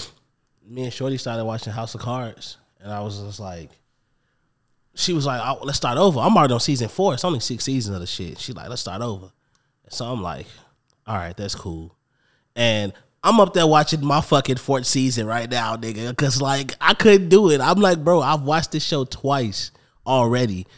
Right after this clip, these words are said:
because I watched it the first time and didn't pay attention to the shit." So I rewatched it to pay attention. And so then I'm like, "Damn, I missed so much of the shit. I could prob-, I could probably be cool rewatching it."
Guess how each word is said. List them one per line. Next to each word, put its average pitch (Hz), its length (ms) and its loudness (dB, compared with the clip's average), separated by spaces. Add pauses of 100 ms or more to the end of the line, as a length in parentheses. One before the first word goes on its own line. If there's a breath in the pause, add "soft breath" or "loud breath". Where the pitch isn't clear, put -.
(160 soft breath)
because 113 720 -4
I 104 100 -2
watched 139 280 2
it 143 80 -6
the 123 100 -2
first 135 260 -2
time 104 240 -4
and 95 80 -6
didn't 110 180 -6
pay 117 160 -4
attention 123 320 -6
to 139 120 -2
the 127 80 -2
shit." 139 300 -4 (360 soft breath)
So - 120 -6
I 110 120 -2
rewatched 147 480 4
it 151 60 -12
to 156 80 -6
pay 135 160 -2
attention. 156 460 0 (340 soft breath)
And 160 100 -2
so 185 140 4
then 185 160 4
I'm 226 140 0
like, 147 180 -2
"Damn, 135 480 0
I 117 80 -4
missed 135 300 4
so 131 180 0
much 135 260 0
of 135 60 -2
the 120 80 -2
shit. 113 320 -4
I 110 160 -8
could 113 160 -8
prob-, 110 220 -6
I - 20 -6
could 139 340 -2
probably 110 260 -6
be 110 120 -8
cool 123 260 -2
rewatching 127 460 -2
it." 139 180 -6